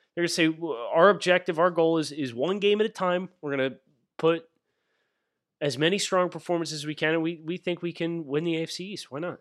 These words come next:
Why not us?" They should feel that way. But in the grand scheme of things, this build is a long-term build.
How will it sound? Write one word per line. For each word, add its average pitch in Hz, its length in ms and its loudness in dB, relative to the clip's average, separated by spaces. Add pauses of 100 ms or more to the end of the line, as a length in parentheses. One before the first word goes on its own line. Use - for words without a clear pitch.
(280)
Why 131 100 -8
not 143 140 -6
us?" 135 260 -10 (840)
They 175 60 0
should 233 220 -2
feel 127 200 -4
that 85 180 -8
way. 82 120 -20 (2500)
But 202 120 6
in 190 40 4
the 165 80 4
grand 196 400 4
scheme 226 300 -2
of 190 120 2
things, 170 520 0
this 175 400 0
build 147 760 4 (480)
is 147 140 -4
a 143 80 0
long-term 165 880 2
build. 110 420 -2